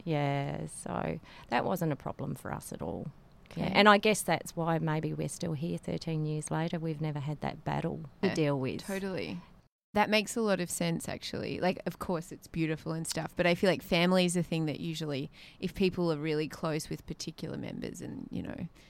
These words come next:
Speaker 2: they struggle in that way. So, yeah, that's, this is, I don't know, it's the best place to live.
Speaker 1: Oh, absolutely.
Speaker 2: <laughs>
Speaker 1: And you know what? We've,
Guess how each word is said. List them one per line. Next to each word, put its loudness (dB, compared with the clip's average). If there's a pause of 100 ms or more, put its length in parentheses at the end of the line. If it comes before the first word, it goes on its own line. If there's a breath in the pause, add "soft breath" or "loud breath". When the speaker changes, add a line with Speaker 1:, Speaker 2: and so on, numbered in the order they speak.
(200 loud breath)
Speaker 2:
they -4
struggle -2
in -2
that -4
way. 4
So, 4
yeah, 10
that's, 2 (220)
this 0
is, -6
I 0
don't 0
know, 0
it's -10
the -12
best -2
place -4
to -2
live. -2
Speaker 1:
Oh, 8
absolutely. 6
Speaker 2:
<laughs> 10
Speaker 1:
And 8
you 2
know 6
what? 8
We've, 4